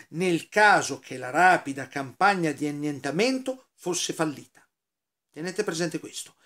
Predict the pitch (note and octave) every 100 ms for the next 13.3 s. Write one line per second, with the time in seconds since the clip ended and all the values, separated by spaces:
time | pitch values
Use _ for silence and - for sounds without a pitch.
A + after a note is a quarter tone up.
0 | _ - _ D3 B3 A#3+ G3 E3 G3+ F#3+
1 | - - A#2+ _ C3 C#3 C#3 G3 - -
2 | A#2+ - B2+ E3+ F#3+ D3+ B2+ - B2+ A#2
3 | - E3+ F3 - F3 - - - D#3 F#3
4 | E3 - E3+ E3+ F#3+ F#3+ - F3+ D3+ C#3
5 | - C#3+ C3+ G3+ F#3 C#3 C3+ C3+ E3 F3+
6 | - C#3 C3+ - F#3 G3 D#3 C#3+ C#3 D#3
7 | F3+ E3+ G#3 - - _ G3 G3 - G#3
8 | - - G#3+ E3+ E3 _ _ _ _ -
9 | - C#3 E3+ G3 E3 D#3+ C3 F#3+ A3+ G#3
10 | B3+ - _ - F3+ E3+ D#3 E3 B3+ B3
11 | E3 D3 F#3 G3 - C#3 B2+ B2+ D3+ A#3+
12 | B3+ G3 A3+ F#3+ G#3 G#3+ E3+ A3+ A#3+ C4
13 | C#3 A2+